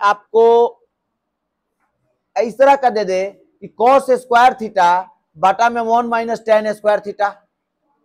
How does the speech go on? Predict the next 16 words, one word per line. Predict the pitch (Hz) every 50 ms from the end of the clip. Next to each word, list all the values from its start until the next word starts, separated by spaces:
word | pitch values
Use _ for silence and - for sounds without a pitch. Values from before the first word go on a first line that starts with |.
| _ _ _ _ _ _ _ _ _ _ _ _ _ _ _ _ _ _ _ _ _ _ _ -
फिर | 214 214
कैसे | 214 220 208 214 220
करेंगे | 220 214 214 220 214 214
हम? | 208 208 214 220 220 226 _ _ _ _ _ _ _ _ _ _ _ _ _ _ _ _ _ _ _ -
तो | 214 202
हम, | 190 208 233 - - - - _ _ _ _ _ _ _ _ -
हम | 156 180 214 226 226 - _ _ _ _ -
पहले | 208 202 196 208 220
तो | 214 220 220 220 220
यहाँ | 214 208 208 214
से | 208 214 214
ले | 214 214
लेंगे, | 214 220 220 214 220 220 226 220 220 _ _ _ _ _ _
equation | 180 175 - 202 202 190 196 214 214
ले | 214 214
लिए, | 208 208 208 214